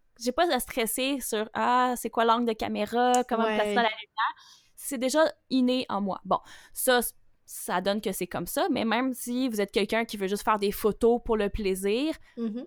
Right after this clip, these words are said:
Speaker 1: allez-y, ça vaut la peine. Juste se faire des selfies de soi-même, ça fait tellement du bien.
Speaker 2: Mais
Speaker 1: En fait,
Speaker 2: en
Speaker 1: en fait, c'est ça, c'est pour ça, c'est, pourquoi je fais,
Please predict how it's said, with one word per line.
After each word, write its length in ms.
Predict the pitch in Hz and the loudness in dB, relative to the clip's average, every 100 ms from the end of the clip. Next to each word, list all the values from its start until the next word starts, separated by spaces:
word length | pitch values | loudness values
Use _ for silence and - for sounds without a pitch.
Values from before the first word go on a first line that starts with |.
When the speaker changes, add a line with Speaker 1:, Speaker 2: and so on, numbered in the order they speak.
| - | -6
Speaker 1:
allez-y, 640 | - 226 233 196 233 285 - _ | 0 0 0 -4 -2 -4 -6 _
ça 180 | - 226 | 0 2
vaut 120 | 226 | 6
la 140 | 202 | 4
peine. 340 | 202 233 285 285 - | 4 2 2 -2 -4
Juste 220 | 320 427 | -2 0
se 60 | 370 | 2
faire 140 | 381 | 2
des 100 | 311 | 2
selfies 420 | - 294 240 339 | 2 2 2 -2
de 40 | - | -2
soi-même, 500 | 277 220 220 240 247 | -2 0 -2 -2 -6
ça 120 | 240 | -6
fait 100 | - | -2
tellement 220 | 302 370 | 0 0
du 140 | 285 226 | -2 -6
bien. 280 | 214 254 302 - - | -4 -4 -6 -12 -10
Speaker 2:
Mais 240 | 220 254 359 | -4 -2 2
Speaker 1:
En 100 | 226 | 2
fait, 200 | 185 214 | 2 -2
Speaker 2:
en 160 | 226 233 - _ _ 233 | -4 -10 -16 _ _ -6
Speaker 1:
en 40 | |
fait, 160 | - 320 | 0 -2
c'est 120 | 262 | 0
ça, 180 | - 320 | 2 2
c'est 80 | - | 0
pour 100 | 254 | -6
ça, 100 | - | -6
c'est, 160 | - - _ _ _ | -6 -12 _ _ _
pourquoi 340 | - - 339 320 | -4 0 2 4
je 200 | 262 214 | 4 2
fais, 360 | - 302 370 | 2 0 0